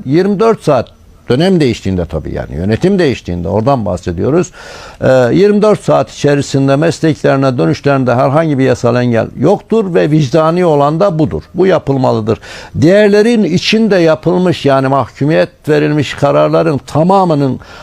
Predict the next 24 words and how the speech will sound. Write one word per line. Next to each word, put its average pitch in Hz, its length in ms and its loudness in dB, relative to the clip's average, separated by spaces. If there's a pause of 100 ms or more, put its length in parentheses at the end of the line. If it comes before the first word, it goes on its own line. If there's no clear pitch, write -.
(100)
adil 139 360 2
olduğu 147 640 2
iddiasında 143 680 2
ve 156 80 2
kanaatinde 147 640 0
değilim, 170 260 2
yanlış 117 320 0
anlaşılmasın. 131 680 0 (480)
Onlar 156 320 2
için 170 300 0
de 147 60 2
mutlak 139 460 0
surette 123 580 0
geçici 127 560 0
olarak 139 460 2 (200)
bir 165 200 2
yargılamanın 151 720 2
yenilenmesi 143 880 0
usulü 147 440 0
getirilmek 135 600 0
suretiyle 131 720 0 (300)
ve 127 60 2
mutlaka 170 1000 0
bağımsız 139 840 0